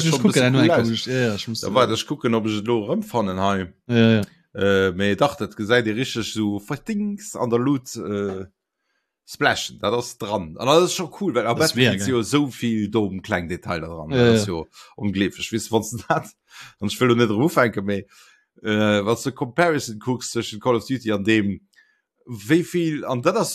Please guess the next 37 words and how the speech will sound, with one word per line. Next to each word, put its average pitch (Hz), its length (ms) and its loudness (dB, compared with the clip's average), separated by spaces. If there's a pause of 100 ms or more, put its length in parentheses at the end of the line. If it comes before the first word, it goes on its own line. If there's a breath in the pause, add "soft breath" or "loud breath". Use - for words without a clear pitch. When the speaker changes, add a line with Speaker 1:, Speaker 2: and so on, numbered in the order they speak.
(160)
Speaker 1:
das 123 200 -4
war 127 80 0
das, 117 160 -4
was 107 100 -8
du 113 80 -2
noch 147 240 2
eben 101 160 -4
gedacht 110 280 -4
hast, 95 120 -8
weißt 107 160 -6
du, - 40 -10
Call 147 140 -4
of 151 100 -6
Duty 160 200 -10
gibt's 117 260 -4
wirklich - 300 2
kein 90 140 -10
mehr, 85 260 -10
gell? - 220 -18
Speaker 2:
Ja, 104 220 6
das 101 160 2
ist - 80 0
Speaker 1:
Weil 120 160 8
Speaker 2:
der 98 180 0
Hauptpunkt, 101 440 4
Speaker 1:
du 98 60 0
hast 190 180 4
Speaker 2:
ja. 196 80 4
Speaker 1:
wirklich - 260 0
an 139 140 2
dem, 131 240 2
an 127 140 0
dem 127 240 0
Black 180 260 0
Ops - 460 -8
sieben, 135 560 -2
ja, 185 580 2